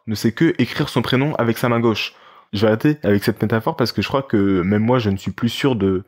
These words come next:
vraiment savoir si ça correspond à ce que je veux dire, en fait. Mais bon, ce qu'il faut donc, c'est aller voir ce que les gens cachent là où ils ne se sentent pas en sécurité, là où ils n'auront pas la confiance qu'ils vont vouloir faire, faire croire qu'ils ont de manière extérieure comme ça. Et il faut savoir se détacher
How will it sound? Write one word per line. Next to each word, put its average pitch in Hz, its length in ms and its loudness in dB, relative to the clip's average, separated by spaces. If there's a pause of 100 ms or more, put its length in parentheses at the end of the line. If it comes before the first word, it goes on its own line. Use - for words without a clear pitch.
(360)
vraiment 113 300 2
savoir 120 360 0
si - 80 -10
ça 98 120 0
correspond 117 440 0
à 120 40 0
ce - 60 -4
que 110 100 -2
je 98 60 0
veux 101 80 0
dire, 92 200 0
en - 60 -4
fait. - 220 -8 (320)
Mais 113 100 2
bon, 175 160 2 (180)
ce - 20 -20
qu'il 131 120 0
faut 180 200 0
donc, 170 200 2
c'est 151 280 2
aller 113 180 4
voir 123 260 2
ce 113 120 -4
que 117 120 -2
les 104 200 4
gens 135 300 -2
cachent - 400 -2 (120)
là 131 280 0 (180)
où 117 80 4
ils 110 60 2
ne 113 80 0
se 110 140 -4
sentent 123 320 -4
pas 139 120 2
en 135 100 2
sécurité, 120 640 0
là 123 220 2
où 104 80 4
ils 101 60 2
n'auront 101 280 0
pas 139 320 -2 (200)
la 101 120 2
confiance 131 480 0
qu'ils - 160 0
vont 101 140 0
vouloir 104 400 0
faire, - 220 -4 (640)
faire - 240 -2
croire - 260 -2
qu'ils 110 300 2
ont 135 100 2 (320)
de 101 140 0
manière 110 400 4
extérieure 117 480 0
comme 98 160 -2
ça. 139 220 -2 (240)
Et - 80 0
il 101 100 2
faut 123 340 0
savoir 135 320 2
se - 140 0
détacher 113 520 2